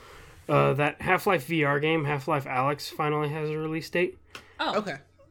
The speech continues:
Speaker 1: Yeah, so that's gonna be March twenty-third. The, before they just said March, uh, but now it has an official release date. So.
Speaker 2: So end of March, but, you know, something.
Speaker 1: Yeah.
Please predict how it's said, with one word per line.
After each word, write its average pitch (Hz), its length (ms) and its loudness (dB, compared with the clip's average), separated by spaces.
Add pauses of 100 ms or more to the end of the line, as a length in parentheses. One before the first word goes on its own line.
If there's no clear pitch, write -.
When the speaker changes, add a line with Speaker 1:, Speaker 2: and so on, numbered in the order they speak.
Speaker 1:
Yeah, 139 380 2
so 156 180 -4
that's 160 180 -2
gonna 185 200 2
be 180 120 2
March 151 320 0
twenty-third. 139 720 -2
The, 165 220 -4
before 208 380 8
they 180 120 4
just 160 220 0
said 156 160 0
March, 139 560 -2
uh, 139 160 -2
but 139 180 -4
now 139 200 -4
it 139 60 -6
has 135 160 -2
an 127 80 -6
official 131 420 -10
release 117 360 -12
date. - 280 -16
So. 120 320 -12 (240)
Speaker 2:
So 339 320 -8
end 302 200 -2
of 226 60 -2
March, 202 320 -4
but, 220 160 -8
you 254 100 -8
know, 202 300 -8
something. 170 420 -16
Speaker 1:
Yeah. 120 380 -8